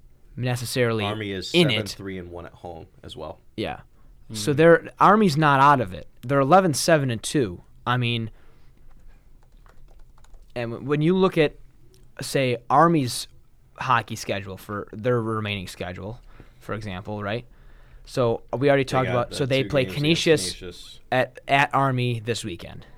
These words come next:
Speaker 1: Then they're at Bentley, at Mercyhurst.
Speaker 2: <laughs> For two games.
Speaker 1: Yes,
Speaker 2: Uh,
Speaker 1: for two,
Speaker 2: against
Speaker 1: two games against Mercyhurst.
Speaker 2: Mercyhurst, one
Speaker 1: They,
Speaker 2: game against
Speaker 1: they,
Speaker 2: Bentley.
Speaker 1: Army, realistically, they could, six times five, they could get thirty points over the next five games.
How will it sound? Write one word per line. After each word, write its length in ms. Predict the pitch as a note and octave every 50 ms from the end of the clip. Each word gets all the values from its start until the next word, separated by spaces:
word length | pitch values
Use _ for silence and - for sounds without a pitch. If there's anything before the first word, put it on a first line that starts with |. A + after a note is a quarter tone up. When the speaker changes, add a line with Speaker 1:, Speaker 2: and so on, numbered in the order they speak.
| - - -
Speaker 1:
Then 240 | - A#2 C#3 C#3+ D3
they're 200 | C#3+ C3+ - -
at 220 | D3 F3 F#3 D#3
Bentley, 500 | A#2+ D3 C#3 B2+ B2 B2+ A#2+ B2 B2+ -
at 200 | - B2+ B2+ -
Mercyhurst. 720 | B2+ C3+ C3+ B2 - - A2+ G#2 G#2 F2 - - - - - - - - - - -
Speaker 2:
<laughs> 340 | - - - D#3+ - - -
For 100 | - A2
two 200 | - - C#3 B2
games. 340 | G2 E2+ F2+ E2 - - - - - - - - - - - -
Speaker 1:
Yes, 300 | - D3+ D3+ C3 - -
Speaker 2:
Uh, 40 | -
Speaker 1:
for 40 | C3+
two, 160 | - - F#3 F3+
Speaker 2:
against 220 | - F#3 F#3 -
Speaker 1:
two 80 | F3 D#3
games 180 | C#3+ D3+ C#3
against 180 | C3 B2+ B2+ B2
Mercyhurst. 400 | C#3+ C#3 B2 G#2+ G2 F#2+ F#2+ F2
Speaker 2:
Mercyhurst, 300 | D#2+ D#2+ E2 - - -
one 80 | G#2
Speaker 1:
They, 160 | - G#3 B3 -
Speaker 2:
game 140 | - - -
against 100 | C3 C#3
Speaker 1:
they, 200 | E3+ F3+ G#3 A3+
Speaker 2:
Bentley. 220 | - - - - - - - -
Speaker 1:
Army, 380 | B2+ A#2+ B2 C#3 D3+ F3 G#3+ A3
realistically, 800 | C3 C3 C3 C3+ E3 G#3+ G#3+ - - F#3+ F3+ - F3+ F3+ F#3 - - - - - - - - - -
they 160 | - B2 B2 C3
could, 340 | B2+ - C3+ A#2+ G#2+ G#2 - - - - - -
six 400 | - - - - - D3+ - -
times 220 | - D3 C3+ B2+ B2
five, 240 | - C3+ A#2 A#2 G#2
they 80 | A2+ A2
could 120 | - A2+
get 180 | G2+ A2 - -
thirty 340 | - - - A2+ G#2 G2+ F#2
points 400 | - - A1 - - - - - - - - - - - - - - - - - - - - _ - - - -
over 140 | A#2 A2+ A2
the 60 | G#2
next 160 | G2 G2 -
five 180 | - C#2+ - -
games. 300 | - - - - -